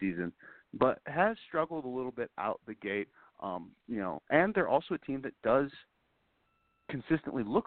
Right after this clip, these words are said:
for value in the long term, and I think they do that sometimes by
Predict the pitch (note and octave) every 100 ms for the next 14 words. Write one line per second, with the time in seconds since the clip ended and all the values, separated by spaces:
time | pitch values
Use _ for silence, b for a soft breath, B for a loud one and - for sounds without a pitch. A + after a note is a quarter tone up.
0 | - B2 F#2+ F#2 F#2+ F#2+ F2+ F#2+ F2+ F#2+
1 | F#2 F#2+ G#2+ G2+ G2 G2+ B2+ A2 G#2+ -
2 | A#2 F#2+ A2+ - - F#2+ F#2+ F#2 F#2 -
3 | F#2